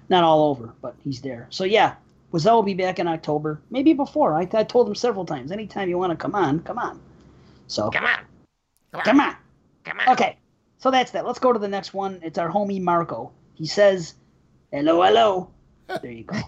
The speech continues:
Speaker 1: Okay, that's
Speaker 2: Yeah.
Speaker 1: what he said. I read it.
Speaker 2: Yeah, Marco.
Speaker 1: Um, if you had to choose one movie to watch for the rest of your life, what movie would that be? It could be from any genre, but no, Brandon, it can't be Picnic at Hanging Rock.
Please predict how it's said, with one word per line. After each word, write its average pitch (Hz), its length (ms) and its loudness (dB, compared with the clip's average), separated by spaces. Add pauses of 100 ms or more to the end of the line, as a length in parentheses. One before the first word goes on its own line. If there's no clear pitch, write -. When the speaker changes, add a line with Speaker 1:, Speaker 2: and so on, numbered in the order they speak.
(540)
Speaker 1:
Okay, 196 220 -2
that's 185 160 -2
Speaker 2:
Yeah. - 40 -8
Speaker 1:
what 175 80 -6
he 180 60 -4
said. 170 300 2
I 151 60 4
read 151 220 -2
it. - 60 -10
Speaker 2:
Yeah, 107 120 -4
Marco. 107 360 0 (220)
Speaker 1:
Um, 120 80 -10 (560)
if - 160 -4
you 320 100 8
had 330 220 6
to 262 80 -2
choose 165 580 -2
one 247 460 0
movie 277 440 2 (520)
to - 100 -6
watch 185 380 4
for 175 100 -8
the 151 100 -4
rest 170 220 -4
of 233 80 -10
your 220 100 -2
life, 151 380 -2 (140)
what 226 240 0
movie 214 280 2
would 190 200 0
that 175 260 -4
be? 160 260 -8 (380)
It 165 140 0
could 202 200 4
be 233 140 8
from 202 240 0
any 285 240 8
genre, 196 520 2 (280)
but 240 300 0 (420)
no, 170 560 4 (180)
Brandon, 170 400 0
it 139 160 -10
can't - 260 -2
be 226 220 0
Picnic 208 380 -2
at 180 120 2
Hanging 196 380 2
Rock. 131 360 0